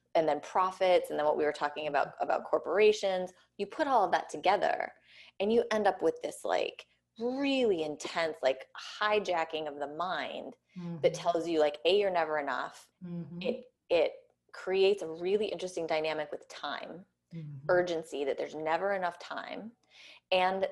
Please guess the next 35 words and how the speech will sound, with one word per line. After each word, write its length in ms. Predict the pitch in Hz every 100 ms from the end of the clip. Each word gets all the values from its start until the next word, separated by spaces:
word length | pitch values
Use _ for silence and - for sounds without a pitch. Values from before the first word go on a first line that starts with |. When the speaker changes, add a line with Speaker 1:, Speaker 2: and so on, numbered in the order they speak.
| 165
Speaker 1:
that, 560 | 165 160 160 - - - -
um, 720 | 165 165 160 160 160 165 165 _ _ -
yeah, 140 | 196
you 120 | 170 156
have 180 | 160
to, 80 | -
like, 120 | 156 -
hustle 460 | - 180 170 165
and 160 | - 156
grind 480 | 156 156 156 151 -
and 80 | 151
work 220 | 156 156
hard 280 | - 147 135
and 120 | 147
be 100 | 143
exhausted 600 | 135 - 143 147 - 151
for 140 | - -
anything 300 | 160 160 156
to 100 | 156
be, 120 | 147
like, 180 | 139 -
worthwhile 760 | 127 - - - - - - -
or 200 | 143 -
worthy. 180 | - -
Speaker 2:
Correct. 140 | - _ _ -
Speaker 1:
Couldn't 380 | - 240 226 220 -
be 280 | 170 170 165 - _
further 300 | 247 226 214
from 200 | 202 175
the 60 | 151
truth. 400 | - - - _ _ _ 185
Speaker 2:
Mm-hmm. 440 | 175 175 180 185 202 - _ _ -
Yeah. 60 | 175
Speaker 1:
I 200 | 170 170
work, 680 | 165 165 170 165 - -